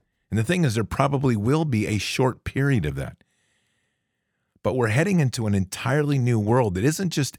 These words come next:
A I in terms of a system like Chat G P T where you're supposedly working off a server. The entire principle of how the internet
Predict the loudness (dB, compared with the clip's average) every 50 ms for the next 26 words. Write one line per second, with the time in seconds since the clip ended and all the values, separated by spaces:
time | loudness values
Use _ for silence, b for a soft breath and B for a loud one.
0 | -6 -2 0 0 0 0 0 0 0 2 2 2 0 0 0 -2 0 0 0 -2
1 | -2 -4 b b b b b b 0 0 0 -2 -4 -4 -4 -6 -6 -4 -4 -4
2 | -2 -2 -2 -4 -4 -4 -4 -4 -4 -4 -6 -4 -4 -4 -2 -4 -4 -4 -2 -2
3 | 0 0 2 0 0 0 -2 -4 -6 -8 -2 0 0 0 0 -2 -2 0 0 0
4 | 0 -2 -2 -2 0 0 0 -2 -4 -6 -8 -4 -2 0 0 0 -2 -4 -6 -8
5 | b b b b b b b b b b b b b b -2 -2 0 0 0 -2
6 | -4 -6 -8 -6 -4 -2 -2 -2 0 0 0 0 0 -2 -6 -4 -2 -2 -2 -2
7 | -2 0 0 0 2 0 -2 -2 0 2 2 4 4 4 4 2 0 -4 -10 -16